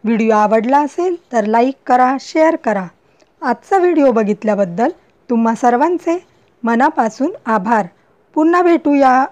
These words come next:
अशाच छानशा रेसिपीसोबत ज्योतिष रेसिपी मराठीमध्ये.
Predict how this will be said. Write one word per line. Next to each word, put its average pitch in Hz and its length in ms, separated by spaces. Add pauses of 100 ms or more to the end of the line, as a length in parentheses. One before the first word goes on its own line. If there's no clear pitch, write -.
अशाच 294 420
छानशा 277 360
रेसिपीसोबत 240 800 (680)
ज्योतिष 233 420
रेसिपी 262 460
मराठीमध्ये. 226 800